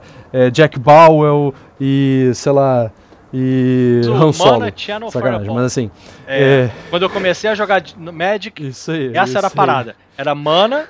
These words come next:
Speaker 2: exatamente, mana, channel,
Speaker 1: Era o
Speaker 2: eu
Speaker 1: combo
Speaker 2: botava
Speaker 1: supremo.
Speaker 2: dezenove de
Speaker 1: É.
Speaker 2: vida, pra fa-, no channel eu dava uma Fireball de vinte de dano, vinte e um de dano, não lembro. Acho que Fireball é X mais um, né? Bum,
Speaker 1: É,
Speaker 2: ganhava a
Speaker 1: turno
Speaker 2: partida
Speaker 1: um.
Speaker 2: de prima, um,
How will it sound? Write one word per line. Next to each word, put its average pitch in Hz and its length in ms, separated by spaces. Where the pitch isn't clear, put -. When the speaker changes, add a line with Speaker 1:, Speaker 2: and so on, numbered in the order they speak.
Speaker 2:
exatamente, 151 600
mana, 190 420
channel, 214 440
Speaker 1:
Era 233 80
o 156 40
Speaker 2:
eu 180 60
Speaker 1:
combo 170 160
Speaker 2:
botava 175 200
Speaker 1:
supremo. 156 220
Speaker 2:
dezenove 196 300
de 202 100
Speaker 1:
É. - 20
Speaker 2:
vida, 180 440
pra 156 120
fa-, 147 160
no 165 180
channel 185 380
eu 170 40
dava 156 220
uma 147 160
Fireball 151 400
de 143 140
vinte 170 340
de 170 100
dano, 147 400
vinte 143 180
e - 40
um 139 40
de 117 120
dano, 127 180
não 120 60
lembro. 143 240
Acho - 80
que - 80
Fireball 147 300
é 135 40
X 143 200
mais 143 280
um, 190 200
né? 175 180
Bum, 160 220
Speaker 1:
É, 143 100
Speaker 2:
ganhava 165 300
a - 20
Speaker 1:
turno 156 180
Speaker 2:
partida 147 220
Speaker 1:
um. - 20
Speaker 2:
de 135 140
prima, 175 380
um, 165 180